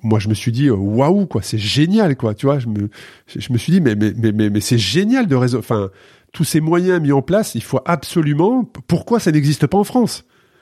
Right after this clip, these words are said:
Tu vois, on est le pays du Tour de France. Un, comment, comment ça se fait, comme on n'a jamais parlé, que, que les cyclistes français ne connaissent pas cette épreuve ?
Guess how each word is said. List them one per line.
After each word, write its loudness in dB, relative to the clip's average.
Tu -2
vois, 2
on 0
est 2
le 0
pays 2
du -2
Tour 0
de 4
France. -2
Un, 2
comment, 2
comment 0
ça 0
se -8
fait, 2
comme -4
on 0
n'a 2
jamais 2
parlé, 0
que, 0
que 0
les 6
cyclistes 2
français 2
ne 2
connaissent 0
pas 0
cette -6
épreuve ? 0